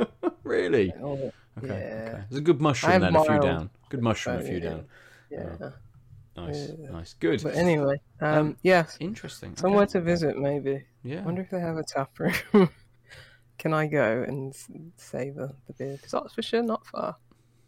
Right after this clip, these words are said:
Speaker 1: No, not at all. It's only Abingdon,
Speaker 2: Alright.
Speaker 1: so yeah, yeah, not so,
Speaker 2: Mm.
Speaker 1: not a massive trek. Um,
Speaker 2: Mm.
Speaker 1: good. Um, for me tonight, I am drinking a beer from Arbor. I had a panic. I didn't have any beers.
Speaker 2: <laughs>
Speaker 1: I ran around the corner, and luckily,
Speaker 2: Oh, damn.
Speaker 1: there was a new beer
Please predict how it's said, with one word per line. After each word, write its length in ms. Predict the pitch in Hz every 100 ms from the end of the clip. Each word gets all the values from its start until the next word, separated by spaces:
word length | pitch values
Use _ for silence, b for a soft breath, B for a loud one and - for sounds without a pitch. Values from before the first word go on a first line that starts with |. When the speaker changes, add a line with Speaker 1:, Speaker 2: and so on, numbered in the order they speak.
| _
Speaker 1:
No, 400 | 95 92 117 143
not 200 | 90 95
at 120 | 78 110
all. 160 | 104
It's 100 | 92
only 160 | 131 113
Abingdon, 340 | 87 92 90
Speaker 2:
Alright. 220 | 101 123
Speaker 1:
so 160 | - 120
yeah, 320 | 107 123 104 95 _
yeah, 200 | 135 110
not 220 | 101 117 -
so, 140 | 95
Speaker 2:
Mm. 200 | 156 190
Speaker 1:
not 120 | 175
a 40 | 127
massive 280 | 98 - 90
trek. 300 | 98 120 _ B B B B
Um, 240 | - 160 - _ 156
Speaker 2:
Mm. 260 | 151 180 - -
Speaker 1:
good. 280 | - 190 -
Um, 260 | 120 131 -
for 140 | - 165
me 160 | 175
tonight, 480 | 156 151 131 101 - -
I 200 | 127 131
am 140 | -
drinking 260 | 104 104 101
a 40 |
beer 120 | 95 92
from 140 | -
Arbor. 260 | 107 110 117 - _ _ _ _ _ _ _ _ _ _
I 40 | -
had 80 | 92
a 40 |
panic. 420 | - 92 87 - - _ _ _ _ -
I 60 | 90
didn't 140 | 85
have 80 | 87
any 80 | 82
beers. 260 | 85 82 -
Speaker 2:
<laughs> 440 | - - - -
Speaker 1:
I 40 |
ran 180 | 92 90
around 100 | 85
the 80 | 85
corner, 300 | 95 87 76 - _ -
and 80 | 107
luckily, 340 | 95 - 85
Speaker 2:
Oh, 120 | 76 -
damn. 380 | - 139 147 135
Speaker 1:
there 120 | 131
was 100 | 85
a 40 | 85
new 180 | 85 80
beer 260 | 76 82